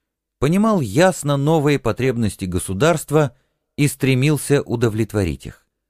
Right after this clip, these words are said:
Что всего было важнее в обоих этих людях, так это то, что они умели показать превосходство просвещения на самих себе. Ордин Нащёкин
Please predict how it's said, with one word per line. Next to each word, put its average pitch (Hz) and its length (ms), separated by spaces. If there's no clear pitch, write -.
Что - 320
всего 127 440
было 87 240
важнее 117 560
в 85 60
обоих 95 440
этих 82 300
людях, 78 440
так 82 180
это 120 220
то, 120 260
что - 280
они 117 200
умели 113 440
показать 104 680
превосходство 98 840
просвещения 151 1040
на 147 180
самих 120 420
себе. 76 420
Ордин 123 460
Нащёкин 113 760